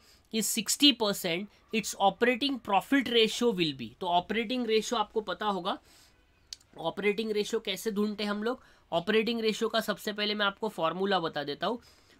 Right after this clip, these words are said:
ऑपरेटिंग रेशियो का फॉर्मूला होता है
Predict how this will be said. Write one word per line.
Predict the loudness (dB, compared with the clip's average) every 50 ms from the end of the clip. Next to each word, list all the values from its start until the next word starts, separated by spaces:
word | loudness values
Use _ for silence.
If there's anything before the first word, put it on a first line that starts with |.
| _ _
ऑपरेटिंग | 0 0 0 0 0 0 0 0 0 -2 -2 0
रेशियो | 0 0 0 -2 -2 -2 -2 -2
का | 0 2 2 0 0
फॉर्मूला | 0 -2 0 0 0 0 0 -2 0 2 2 2
होता | 2 0 -4 -6 -4 -4 -4 -4
है | -4 -2 -2 -4 -4 -4